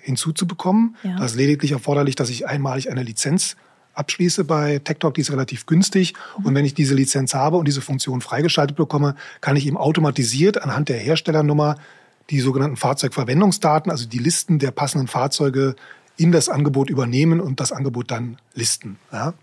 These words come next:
Speaker 2: Ist das Marktstandard, dass man diese Lizenz eigentlich hat?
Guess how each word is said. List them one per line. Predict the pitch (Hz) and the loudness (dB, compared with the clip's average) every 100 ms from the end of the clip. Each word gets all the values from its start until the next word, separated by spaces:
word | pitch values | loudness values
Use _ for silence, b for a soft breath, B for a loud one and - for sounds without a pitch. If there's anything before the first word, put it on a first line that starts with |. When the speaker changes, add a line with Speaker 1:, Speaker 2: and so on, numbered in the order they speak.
| _ | _
Speaker 2:
Ist | - - | -8 -6
das | 190 | -4
Marktstandard, | 175 175 - - 262 269 262 | -2 -2 -4 -2 -2 -2 -2
dass | 254 247 | -4 2
man | 240 | 2
diese | 233 233 | 2 -2
Lizenz | 226 226 - 240 240 247 - - _ | -4 -6 -6 -2 -2 -4 -10 -16 _
eigentlich | 220 214 220 240 | -2 0 0 -4
hat? | 247 - | -10 -12